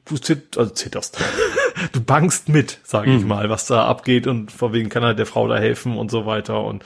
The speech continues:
Speaker 1: ist nicht, nicht, ist eben gar nicht so klischeebeladen, wie man's anfangs denkt, man, das ist so ein, so ein klassisches klischeebeladenes Ding.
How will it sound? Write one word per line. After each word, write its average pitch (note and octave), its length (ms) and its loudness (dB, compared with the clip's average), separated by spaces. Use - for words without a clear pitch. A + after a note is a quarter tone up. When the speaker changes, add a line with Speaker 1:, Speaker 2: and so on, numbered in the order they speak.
Speaker 1:
ist - 200 4
nicht, D#3+ 280 4
nicht, F3 280 2
ist - 240 -2
eben D3+ 320 -4
gar D3+ 160 4
nicht F#3+ 160 2
so D3 100 2
klischeebeladen, B2+ 880 4
wie C3 60 -4
man's C3+ 220 -4
anfangs D3+ 320 0
denkt, D3+ 160 0
man, C#3 80 0
das C3 100 -2
ist C#3 140 -4
so C#3 80 -2
ein, B2 80 -4
so A#2+ 80 -2
ein A#2 60 -4
klassisches B2+ 460 0
klischeebeladenes A#2 760 0
Ding. G3 240 4